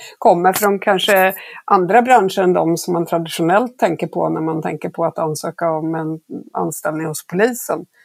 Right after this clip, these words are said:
Det kan vara att du har en bakgrund i ett, eh,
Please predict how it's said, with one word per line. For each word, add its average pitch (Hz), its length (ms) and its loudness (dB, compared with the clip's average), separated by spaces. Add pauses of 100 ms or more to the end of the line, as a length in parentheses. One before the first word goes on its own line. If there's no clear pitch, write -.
(200)
Det 196 60 -4
kan 202 120 4
vara 214 140 6
att 185 80 -2
du 214 60 2
har 196 60 4
en 185 100 0
bakgrund 175 720 2
i 175 100 2
ett, 175 320 -6
eh, 175 680 0